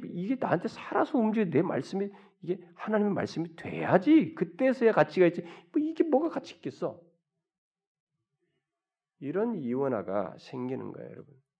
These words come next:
그, 그런 식으로 예수 믿는 사람들이 좀 많습니까? 지금도 그 영향을 받는데?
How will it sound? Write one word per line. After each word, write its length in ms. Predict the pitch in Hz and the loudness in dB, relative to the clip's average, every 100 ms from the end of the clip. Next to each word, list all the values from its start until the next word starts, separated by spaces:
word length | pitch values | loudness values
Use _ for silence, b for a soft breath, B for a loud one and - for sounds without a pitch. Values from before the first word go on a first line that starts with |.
| _ | _
그, 160 | - 202 | -8 -6
그런 260 | - 220 | -2 0
식으로 300 | 285 - 262 | 0 -4 -4
예수 140 | 170 170 | -4 -4
믿는 140 | 196 | -6
사람들이 420 | 180 175 180 202 - _ _ _ | -6 -6 -8 -10 -14 _ _ _
좀 200 | - 180 | -10 -6
많습니까? 640 | 170 139 180 175 170 220 - _ _ _ _ | -6 -6 -10 -12 -10 -14 -14 _ _ _ _
지금도 300 | - 190 190 | -8 0 2
그 120 | 175 151 | 4 6
영향을 300 | 143 143 120 | 8 8 4
받는데? 420 | 92 90 107 | 0 -4 -6